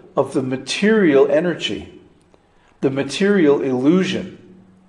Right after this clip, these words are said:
that this is a solid reality, you are your body, <laughs> the mind is the only way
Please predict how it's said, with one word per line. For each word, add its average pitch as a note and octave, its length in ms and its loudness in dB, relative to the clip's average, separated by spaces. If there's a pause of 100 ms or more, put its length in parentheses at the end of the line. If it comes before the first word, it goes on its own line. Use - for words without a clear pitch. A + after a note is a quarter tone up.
(480)
that - 520 0
this C#3+ 200 -2
is C#3+ 140 -4
a C#3 80 2
solid C#3 460 2
reality, B2 640 2
you D3 320 2
are C#3 180 4
your C#3 140 -2
body, B2 540 2
<laughs> - 920 -8
the D3 120 2
mind D3+ 580 4
is C3+ 200 -4
the C3 140 0
only C#3 380 4
way B2+ 560 0